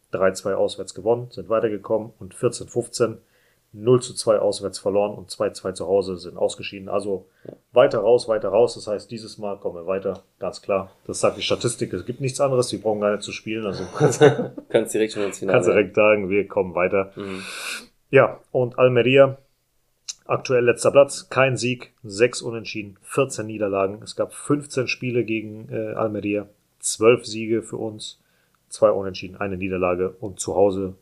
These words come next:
Speaker 1: haben wir bisher nicht einmal verloren. Sieben Siege, kein Remis,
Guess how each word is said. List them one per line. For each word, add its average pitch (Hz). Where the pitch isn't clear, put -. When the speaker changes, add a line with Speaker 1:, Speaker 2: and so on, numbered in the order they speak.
Speaker 1:
haben 90
wir 90
bisher 90
nicht -
einmal 92
verloren. 78
Sieben 113
Siege, 107
kein 101
Remis, 95